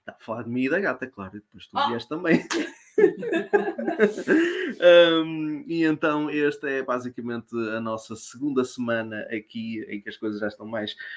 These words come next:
Speaker 1: normalizadas e podemos retomar aqui o, eh, Ranking Cast. E, eh, qual é a melhor maneira de nós iniciarmos este primeiro Ranking Cast na Casa Nova do que continuar com a magnífica leitura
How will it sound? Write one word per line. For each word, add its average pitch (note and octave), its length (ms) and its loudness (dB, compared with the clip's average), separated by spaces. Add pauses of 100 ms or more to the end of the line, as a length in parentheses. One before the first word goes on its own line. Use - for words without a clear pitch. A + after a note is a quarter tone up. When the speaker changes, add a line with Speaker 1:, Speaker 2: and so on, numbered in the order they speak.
(180)
Speaker 1:
normalizadas C#3+ 1040 6
e B2 440 6
podemos A#2 320 -4
retomar G#2+ 800 -4
aqui G#2 580 -8
o, G#2 380 0
eh, G#2 240 0
Ranking G#2+ 460 -6
Cast. - 500 -6 (800)
E, C3+ 300 6
eh, B2 300 8 (220)
qual A3+ 200 4
é F3+ 60 10
a D#3 60 8
melhor C#3+ 160 2
maneira A#2+ 340 2
de A2+ 60 -6
nós G#2+ 240 -4
iniciarmos G#2 640 -6
este G#2+ 200 -12
primeiro G#2+ 300 -6
Ranking A2 300 -6
Cast G#2 280 -4
na A2+ 120 -4
Casa A2+ 260 -4
Nova A2 320 -2
do A2 180 -2
que - 120 -20
continuar C3 520 4
com B2+ 100 0
a B2 40 2
magnífica A#2+ 640 2
leitura A2+ 580 0